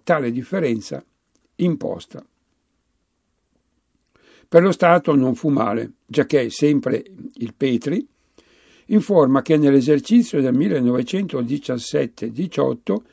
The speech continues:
con soli quarantasette miliardi di fiammiferi venduti, e la, la guerra si faceva sentire, eh, riducendo i consumi, lo Stato incassò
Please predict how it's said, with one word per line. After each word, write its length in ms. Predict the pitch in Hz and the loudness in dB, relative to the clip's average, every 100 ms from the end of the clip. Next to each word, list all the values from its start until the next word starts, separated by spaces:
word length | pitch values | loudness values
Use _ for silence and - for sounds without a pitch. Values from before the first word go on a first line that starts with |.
| _ _ _ _ _ | _ _ _ _ _
con 220 | 180 190 | -2 0
soli 500 | - 208 202 185 160 | 0 2 2 0 -2
quarantasette 960 | - 143 151 180 143 127 - 175 - 139 | -2 -2 0 -4 -4 -6 -4 -6 -4 -4
miliardi 600 | 127 113 123 147 147 131 | -2 -2 -4 -4 -6 -4
di 120 | 127 | -6
fiammiferi 600 | 120 131 139 170 131 131 | -4 -2 -2 -2 -4 -4
venduti, 680 | 123 135 123 110 - 160 - _ _ _ _ _ _ _ _ | -2 -2 -2 -4 -4 -4 -4 _ _ _ _ _ _ _ _
e 140 | - 135 | -6 -6
la, 220 | - 110 - 117 | -4 -8 -8 -8
la 80 | 135 | -2
guerra 280 | 143 156 | 0 0
si 160 | 120 127 | -2 -4
faceva 380 | 113 117 120 113 | -8 -6 -6 -6
sentire, 580 | 113 117 - 143 123 123 | -8 -8 -2 0 2 0
eh, 60 | |
riducendo 560 | 127 120 123 139 123 123 | -2 -4 -6 -4 -2 -4
i 40 | |
consumi, 600 | - 131 120 131 127 180 - _ _ _ _ _ _ | -4 -8 -6 -4 -4 -6 -10 _ _ _ _ _ _
lo 120 | - 240 | 0 2
Stato 340 | 233 202 - | 2 0 0
incassò 600 | 175 220 202 214 208 240 | 2 2 4 6 6 4